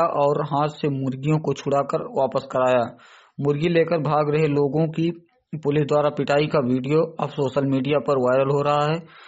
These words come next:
प्रभारी निरीक्षक अकबरपुर बीबी सिंह ने बताया कि सुबह मुर्गी लेकर जा रही डीसीएम पलट गई थी। वहां पहुंचे लोग मुर्गी लेकर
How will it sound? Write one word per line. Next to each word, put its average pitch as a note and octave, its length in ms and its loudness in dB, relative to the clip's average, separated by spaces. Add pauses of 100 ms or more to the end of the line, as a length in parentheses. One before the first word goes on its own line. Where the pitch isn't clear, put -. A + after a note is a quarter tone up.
(200)
प्रभारी D3 340 2
निरीक्षक D#3+ 440 0
अकबरपुर D3+ 460 0
बीबी D3 280 0
सिंह D#3 180 0
ने D3+ 100 2
बताया D3 340 2
कि D3 160 -4
सुबह C#3+ 340 -2
मुर्गी C3+ 340 0
लेकर C3+ 320 0
जा C#3 160 2
रही C#3 200 0
डीसीएम C3 400 -2
पलट C3+ 300 0
गई D3+ 180 2
थी। F3 180 -2 (840)
वहां D3 300 0
पहुंचे C#3+ 360 0
लोग D#3+ 360 0 (200)
मुर्गी C#3 320 -2
लेकर C#3+ 260 0